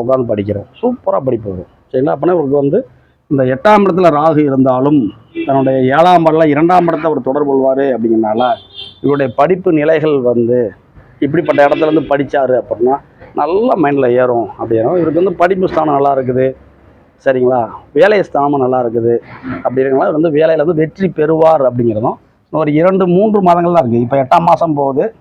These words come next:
சரிங்களா? இவருக்கு வந்து பத்தாம் மாசம் முடியும் பொழுது, நவம்பர் ஸ்டார்ட் ஆகுறப்ப இவருக்கு வந்து அந்த நட்சத்திர புள்ளிங்கிறது மாறுது. இப்படி மாறும்போது இவருக்கு வந்து வேலைவாய்ப்பு செய்தி வேகமா வரும்னு இருக்கும். நிறைய போட்டித் தேர்வு எழுதியிருக்கிறாங்க. இந்த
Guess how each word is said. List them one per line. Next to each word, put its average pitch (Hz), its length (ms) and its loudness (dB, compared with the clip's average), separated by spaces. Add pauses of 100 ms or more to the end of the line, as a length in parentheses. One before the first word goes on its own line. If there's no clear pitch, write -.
(220)
சரிங்களா? 139 280 0
இவருக்கு 139 220 -2
வந்து 240 160 0
பத்தாம் 170 380 0
மாசம் 147 340 0
முடியும் 156 320 0
பொழுது, 226 220 0 (580)
நவம்பர் 175 360 2
ஸ்டார்ட் 160 260 0
ஆகுறப்ப 156 380 0 (240)
இவருக்கு 120 320 -2
வந்து 180 180 2 (180)
அந்த 135 180 0
நட்சத்திர 143 500 0 (140)
புள்ளிங்கிறது 170 560 2 (120)
மாறுது. 139 420 0 (420)
இப்படி 127 260 -2
மாறும்போது 147 520 0
இவருக்கு 156 220 0
வந்து 151 160 2
வேலைவாய்ப்பு 139 360 0
செய்தி 151 240 0 (100)
வேகமா 135 280 0 (100)
வரும்னு 131 260 0
இருக்கும். 123 260 -2 (420)
நிறைய 147 180 2 (100)
போட்டித் 147 220 -2
தேர்வு 135 180 0
எழுதியிருக்கிறாங்க. 135 540 0 (360)
இந்த 143 240 2